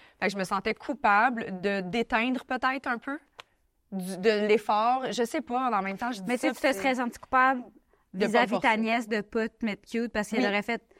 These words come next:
Speaker 2: Hey, il me semble, on s'était dit qu'on
Speaker 1: On se
Speaker 2: se
Speaker 1: mettait
Speaker 2: fixait,
Speaker 1: beau, ouais.
Speaker 2: tu sais. »
Speaker 1: Exact.
Speaker 2: Puis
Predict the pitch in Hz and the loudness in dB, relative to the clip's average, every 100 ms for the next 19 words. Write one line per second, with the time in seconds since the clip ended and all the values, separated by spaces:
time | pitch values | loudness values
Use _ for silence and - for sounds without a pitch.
0 | _ _ - 415 269 233 339 381 254 247 | _ _ 0 4 4 2 2 0 0 0
1 | 220 294 311 233 214 208 208 208 208 208 | -2 0 2 2 2 0 0 0 -2 -2
2 | 202 185 294 320 330 220 220 277 320 330 | -2 2 6 6 8 4 2 0 -2 -2
3 | _ - 208 208 202 - - 226 226 208 | _ -8 -6 -4 -6 -8 -6 -4 -4 -6